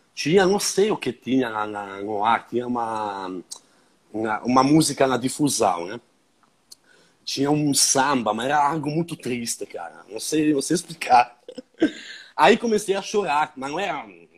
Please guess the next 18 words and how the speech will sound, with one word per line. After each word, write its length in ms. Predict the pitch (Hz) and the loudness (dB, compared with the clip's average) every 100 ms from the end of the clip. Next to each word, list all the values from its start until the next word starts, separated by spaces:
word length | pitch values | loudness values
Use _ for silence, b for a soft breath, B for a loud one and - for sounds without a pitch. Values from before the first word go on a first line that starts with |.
| _ | _
cara, 240 | 120 120 120 | -8 -8 -10
obviamente 420 | 120 127 143 147 | -10 -8 -6 -6
era 100 | 127 | -4
um 100 | 127 | -6
choro 340 | - 131 135 | -4 -2 -2
de 120 | 135 127 | -4 -6
saudade. 600 | 143 143 117 101 95 - _ _ _ _ _ _ b b b b b b b b _ | -4 0 2 0 -2 -14 _ _ _ _ _ _ b b b b b b b b _
Aí 260 | 156 214 277 | 4 4 2
entendi 560 | 277 262 220 175 208 | 0 -2 -2 -4 -6
a 80 | 202 | -6
saudade. 640 | 202 202 160 135 131 123 - _ _ _ _ _ _ _ _ | -4 -4 0 0 0 -8 -18 _ _ _ _ _ _ _ _
E 80 | 147 | -2
aí 500 | 160 175 196 220 214 | -2 -2 -4 -8 -8
eu 100 | 170 | -10
quis 240 | 170 165 | -8 -8
voltar 680 | 160 175 170 190 165 175 - _ _ _ _ - - - | -4 -4 0 2 2 0 -12 _ _ _ _ -2 0 -2
sempre, 580 | - 147 127 113 92 82 _ _ _ | 0 -2 -2 -6 -16 -16 _ _ _
né? 260 | 107 104 | -12 -10